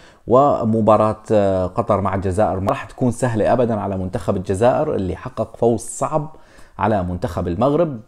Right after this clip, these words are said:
بعد، آه، الأشواط الإضافية وبعد نهاية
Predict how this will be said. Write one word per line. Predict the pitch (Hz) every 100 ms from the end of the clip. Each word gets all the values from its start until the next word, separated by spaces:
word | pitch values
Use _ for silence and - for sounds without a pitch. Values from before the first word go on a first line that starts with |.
| - - - -
بعد، | 98 92 90
آه، | 95 90 87 82 -
الأشواط | 98 - - 101 95
الإضافية | 95 92 87 - 156 160
وبعد | 117 90 82
نهاية | 90 90